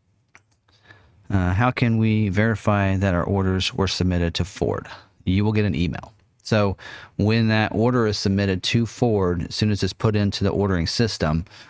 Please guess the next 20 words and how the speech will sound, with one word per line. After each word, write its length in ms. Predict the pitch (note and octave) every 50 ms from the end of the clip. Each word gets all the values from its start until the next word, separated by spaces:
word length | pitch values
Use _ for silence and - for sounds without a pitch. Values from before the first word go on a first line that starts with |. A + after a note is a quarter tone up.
| - _ _
um, 340 | - F2+ E2+ E2+ E2 D2 - -
you 220 | D#2 F#2 G2 A2+ G#2+
will 80 | G#2
get 140 | G2+ G#2+ G2+
an 80 | F#2 D2
email 320 | C#2 G#2 G#2 G2+ G2 E2+
from 180 | D#2+ - E2+ D#2+
Ford 560 | E2 - - - D#3 D3+ A#2+ G2+ F#2+ F2+ - - - _ - -
that 420 | G2+ F#2+ F2+ G2 F#2 F2+ E2+ -
they've 340 | G2 F#2 F#2 F#2 F#2 - - - -
received 520 | F2 F2 - - - F2+ F2+ F2+ - - -
your 400 | - - F#2 F2+ E2+ E2+ F2 E2
order. 400 | - - D3 D3+ G#2+ - - - - - - - - - - - _
Um, 280 | - F2 D#2+ D#2+ D#2 -
so 100 | - G2+
you'll 160 | F2+ F2+ F2+
get 140 | F#2+ G#2+ -
that 120 | F#2+ F#2
initial 320 | F2 F2 E2+ D#2+ - - -
email. 360 | F#2 F#2+ F2 C2 A#1 - -